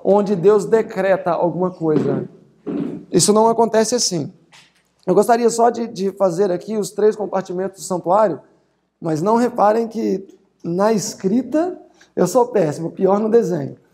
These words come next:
Então eu vou fazer três quadrinhos assim.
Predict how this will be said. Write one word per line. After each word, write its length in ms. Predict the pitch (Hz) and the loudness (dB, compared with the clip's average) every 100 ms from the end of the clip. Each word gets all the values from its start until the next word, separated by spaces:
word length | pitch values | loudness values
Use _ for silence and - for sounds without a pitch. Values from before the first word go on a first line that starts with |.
| _ - - - _ | _ -20 -20 -20 _
Então 140 | _ 175 | _ -2
eu 80 | 196 | 0
vou 100 | 185 | 0
fazer 220 | 185 196 | 0 2
três 320 | 196 214 214 | 6 4 4
quadrinhos 580 | 196 175 147 180 214 151 | 0 0 0 0 0 -2
assim. 580 | 156 - 190 220 294 | -4 -2 0 0 -2